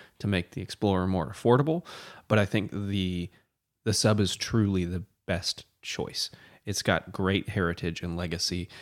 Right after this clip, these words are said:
It's a good platform to be introducing technology to because it's already a tool watch that can be improved upon in incremental ways.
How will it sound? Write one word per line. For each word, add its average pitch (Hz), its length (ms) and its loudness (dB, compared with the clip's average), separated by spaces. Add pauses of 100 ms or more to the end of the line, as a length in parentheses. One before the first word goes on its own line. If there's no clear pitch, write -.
(180)
It's - 220 -4 (140)
a 120 60 0
good 110 440 0
platform 113 640 0
to 117 100 2
be 104 140 0
introducing 104 540 0
technology 104 560 0
to 117 160 2
because 110 220 -2
it's 98 180 -4 (100)
already 107 440 4
a 113 40 4
tool 98 340 -6
watch 87 400 -10 (1000)
that 110 200 -4
can 113 260 4
be 95 240 2
improved 90 420 -2
upon 101 480 -6 (380)
in 90 420 -2 (300)
incremental 98 640 2
ways. - 460 -10